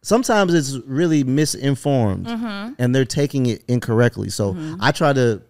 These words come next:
Speaker 1: not correct. I try to say, "Okay, well, why do you feel that way?" Or I'll say how I felt. For example, we had a clip that went viral. It went super viral. Uh, I asked Flagey, why was she, why she wasn't in the Lotto video?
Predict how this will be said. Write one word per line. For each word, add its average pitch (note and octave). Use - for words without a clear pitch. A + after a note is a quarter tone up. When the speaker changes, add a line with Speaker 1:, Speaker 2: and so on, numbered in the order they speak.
Speaker 1:
not D3+
correct. A2+
I A#2+
try B2+
to G#2+
say, C#3+
"Okay, D3
well, C3
why C3+
do C#3+
you C#3
feel C#3
that A#2+
way?" B2
Or A2
I'll B2+
say B2
how A2
I B2+
felt. A2+
For C3
example, B2
we B2
had C#3
a A#2+
clip C#3
that B2+
went A#2+
viral. G#2+
It A#2
went A#2
super A2
viral. F#2+
Uh, G2
I A2
asked A#2+
Flagey, A2+
why A2
was B2
she, B2+
why A2+
she B2+
wasn't A#2
in A#2
the A#2+
Lotto C3+
video? F#2+